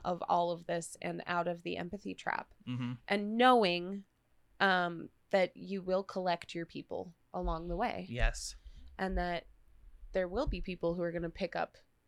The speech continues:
Speaker 1: on what's going on with you, and they know you well enough to know what are, what cues might be, and are able to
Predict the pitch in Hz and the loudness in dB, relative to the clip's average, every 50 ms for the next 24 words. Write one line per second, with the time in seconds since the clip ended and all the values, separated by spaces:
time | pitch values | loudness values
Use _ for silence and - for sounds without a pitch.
0 | _ _ _ _ _ - 180 175 175 175 170 185 - - - 180 170 170 175 170 | _ _ _ _ _ -6 -6 -4 -4 -4 -4 -4 -6 -6 -8 -6 -6 -4 -6 -6
1 | 185 185 190 - 208 190 175 180 202 - - 185 190 190 180 180 180 185 196 208 | -6 -6 -8 -6 -6 -4 -4 -4 -4 -6 -8 -10 -8 -8 -8 -8 -8 -8 -8 -6
2 | 196 190 190 190 185 190 180 185 185 175 185 185 180 170 180 - - - - 190 | -4 -4 -4 -4 -4 -4 -4 -4 -4 -4 -4 -4 -4 -4 -6 -6 -8 -8 -4 -2
3 | 190 185 180 175 175 180 - _ _ _ _ _ _ _ _ - 190 175 180 196 | 0 0 0 -2 -4 -6 -10 _ _ _ _ _ _ _ _ -14 -4 2 4 6
4 | 185 180 180 180 180 175 180 175 185 - 190 190 - - - - 220 220 208 208 | 6 6 6 4 2 0 -2 -4 -4 0 2 2 2 0 -2 -4 -4 -2 -2 -2
5 | 196 180 180 180 180 175 - - - 190 180 175 180 180 - _ _ - - - | -4 -4 -4 -4 -2 -2 -4 -4 -6 -8 -8 -8 -8 -10 -12 _ _ -14 -14 -12
6 | - - - - 190 190 180 175 180 185 180 - - 180 175 180 175 175 170 - | -12 -10 -4 0 0 2 4 4 4 4 4 2 2 0 0 0 0 -2 -2 -4
7 | - - 190 180 175 170 170 165 165 | -4 -2 -2 -2 0 -2 -2 -2 -4